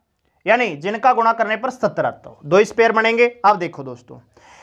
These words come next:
संख्याएं कह रहा है कि दोनों ही संख्याएं तीन तीन के अंकों की होनी चाहिए, पहली संख्या भी तीन अंकों में होनी चाहिए,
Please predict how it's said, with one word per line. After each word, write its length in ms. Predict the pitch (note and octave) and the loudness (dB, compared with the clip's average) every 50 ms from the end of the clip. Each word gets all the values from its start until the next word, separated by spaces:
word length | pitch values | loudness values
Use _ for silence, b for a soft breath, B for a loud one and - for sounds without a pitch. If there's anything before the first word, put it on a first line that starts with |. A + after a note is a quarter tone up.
| b b | b b
संख्याएं 600 | - - - B3 B3 C4+ A#3 - C4 C#4+ D4+ D4+ D4+ | -4 0 2 2 2 2 0 2 4 4 4 4 2
कह 100 | A#3 A3 | 2 2
रहा 100 | A3+ B3+ | 2 2
है 60 | B3+ | 0
कि 100 | B3+ C#4+ | -2 -6
दोनों 400 | A#3 G3+ G#3 A#3 A#3+ B3 B3+ B3+ | -6 -2 0 0 0 0 -2 -2
ही 100 | C4 D4+ C4+ | -2 -4 -4
संख्याएं 500 | - B3+ B3 A#3+ A#3 A#3+ B3+ C#4+ C4+ C4 | -4 -6 -6 -4 -2 -2 -2 -2 -2 -2
तीन 220 | C#4+ C#4+ C#4+ C#4 | -2 0 0 0
तीन 200 | B3+ C4+ B3 A#3+ | 0 -2 -2 0
के 100 | G#3+ A3 | 0 0
अंकों 460 | G3+ G3+ G3+ G#3 F#3 F3+ F#3 F#3+ F#3+ | 0 0 0 0 0 2 2 2 0
की 100 | E3+ D#3+ | 2 2
होनी 160 | D#3 C#3+ C#3+ C#3 | 0 0 0 -2
चाहिए, 200 | C3+ E3 E3+ E3+ | -2 0 -2 0
पहली 360 | E3+ - F3+ F3 F3 G3 A#3 A3+ | 2 2 2 4 4 2 0 0
संख्या 320 | A3+ A3+ A#3 A3 A#3+ A#3 | -2 -4 -2 0 0 0
भी 80 | A3 B3 | 0 -2
तीन 220 | A3+ B3 A#3+ B3 A#3+ | -2 -2 -2 0 0
अंकों 260 | A#3+ A#3 A#3+ B3 B3 | 0 -2 0 0 2
में 80 | B3 A#3 | 4 4
होनी 180 | A3+ A3+ A3+ A#3 | 4 4 2 2
चाहिए, 380 | - - A3+ A#3 A#3+ A#3+ - | -2 -2 -2 -2 -2 -4 -6